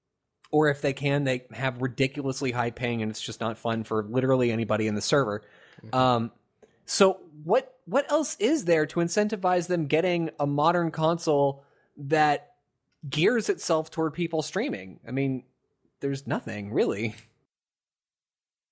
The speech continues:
Speaker 1: That's the only bad thing that I can foresee about, um, this whole Gaikai thing is,
Speaker 2: Yeah.
Speaker 1: I mean, if you have the bandwidth to do it, I think it's gonna be amazing. I think it's gonna be great,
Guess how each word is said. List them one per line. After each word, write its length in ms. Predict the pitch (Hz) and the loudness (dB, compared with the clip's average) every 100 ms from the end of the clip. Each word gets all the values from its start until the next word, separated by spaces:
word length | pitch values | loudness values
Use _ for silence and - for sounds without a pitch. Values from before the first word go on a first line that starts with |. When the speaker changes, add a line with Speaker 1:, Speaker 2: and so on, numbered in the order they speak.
| _ _ | _ _
Speaker 1:
That's 180 | - - | 4 4
the 120 | 220 | 0
only 360 | 170 196 254 240 | 2 2 2 0
bad 320 | 180 185 175 | 2 2 0
thing 320 | 175 170 143 | 0 -2 -2
that 120 | 123 135 | 0 0
I 120 | 135 | 0
can 140 | 147 | -4
foresee 400 | 135 147 139 147 | -2 -2 0 0
about, 380 | 123 123 117 - _ _ _ _ - | 2 2 0 -2 _ _ _ _ -4
um, 200 | 139 131 | 0 2
this 140 | 127 - | 0 2
whole 180 | 151 | 2
Gaikai 400 | 139 151 131 104 | 2 -2 -2 -4
thing 280 | 110 104 104 - _ _ - | -4 -6 -8 -12 _ _ -2
is, 260 | 127 117 | 0 0
Speaker 2:
Yeah. 60 | 110 - _ _ _ _ _ _ _ - | -6 -14 _ _ _ _ _ _ _ 0
Speaker 1:
I 80 | 151 | 4
mean, 220 | 147 143 - - 151 | 4 2 -6 -8 -4
if 120 | 143 | 2
you 100 | 185 | 2
have 120 | 214 | 2
the 60 | 208 | 2
bandwidth 380 | 196 202 185 | 0 0 -2
to 60 | - | -2
do 200 | 147 160 | 0 2
it, 140 | 240 - - _ _ - | 2 -2 -20 _ _ -2
I 80 | |
think 160 | 160 175 | 0 0
it's 100 | 170 | 0
gonna 120 | 175 | 0
be 100 | 156 | 0
amazing. 440 | 135 123 110 101 104 | 0 -2 -6 -10 -6
I 60 | |
think 160 | 139 139 | -2 -2
it's 100 | 139 | -2
gonna 140 | 139 | -2
be 100 | 117 | -2
great, 520 | 107 107 110 190 - | -8 -2 0 0 -4